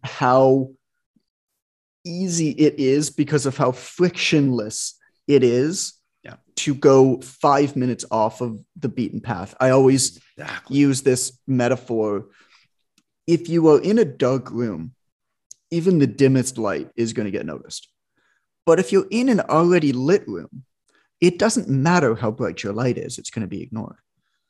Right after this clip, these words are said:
Speaker 1: What that basically means is that if you find an area of something that, like, people should be doing, but they're not, you don't even need to do a good job.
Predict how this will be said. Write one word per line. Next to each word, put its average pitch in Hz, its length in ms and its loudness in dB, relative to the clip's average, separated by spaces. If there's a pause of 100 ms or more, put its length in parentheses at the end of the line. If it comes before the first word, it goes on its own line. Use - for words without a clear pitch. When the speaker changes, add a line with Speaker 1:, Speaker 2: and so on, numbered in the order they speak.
(440)
Speaker 1:
What - 180 -6
that - 180 -4
basically 185 500 0
means 113 580 -2 (920)
is 196 200 -2
that 180 400 -2
if 208 180 0
you 302 100 0
find 226 420 0
an 202 180 2
area 147 400 4 (220)
of 127 120 -6
something 135 360 0
that, 123 160 0
like, 120 240 -2 (360)
people 214 280 0
should 170 320 0
be 160 100 -4
doing, 143 320 2
but 131 160 0
they're 127 100 0
not, 117 400 -4 (320)
you 262 220 -6
don't 311 160 0
even 180 320 2
need 180 260 0
to 156 100 0
do 170 280 2
a 143 60 6
good 127 300 -2
job. 202 540 -4